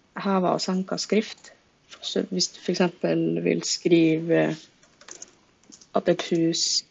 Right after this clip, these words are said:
er hundre og femti kvadratmeter, så skriver du et hus er hundre og femti, og så skriver du M, trykker på hevet skrift, og skriver totallet. Så må du huske på å skrive,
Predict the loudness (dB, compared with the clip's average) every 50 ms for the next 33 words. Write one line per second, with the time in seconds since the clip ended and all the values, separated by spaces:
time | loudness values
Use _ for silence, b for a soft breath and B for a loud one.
0 | -10 -4 0 0 2 2 0 0 0 0 0 0 0 0 0 -2 -4 -8 -10 -6
1 | -2 -2 0 0 -2 -4 -6 -8 -6 -6 -8 -8 -4 -6 -4 -2 0 -2 -2 -2
2 | -4 -6 -6 -4 0 0 0 0 0 -4 _ _ _ _ _ _ _ _ _ _
3 | _ -14 -14 -14 -12 -12 -6 -4 -2 -2 0 0 0 0 0 0 0 0 -2 -6
4 | _ _ _ _ _ b b b b b b b b _ -8 -4 -4 -4 -4 -4
5 | -4 -4 -2 -2 -2 -2 -2 -4 0 2 2 2 2 0 -4 -2 0 0 0 2
6 | 2 4 6 8 6 6 4 2 -20 _ _ _ _ _ _ _ _ _ _ _
7 | _ _ _ _ _ _ -2 -2 -2 0 -2 -4 -4 -2 -2 0 0 -2 -4 -6
8 | -6 2 2 2 2 2 -8 _ -20 -20 -20 _ _ _ -20 -20 -20 _ _ _
9 | _ -16 -6 -2 -2 -2 -2 -2 -4 -4 -4 -4 -4 -4 -4 -4 -6 -12 _ _
10 | _ _ _ B B B B B B B B B _ 2 6 6 6 6 6 2
11 | 0 0 2 4 4 4 4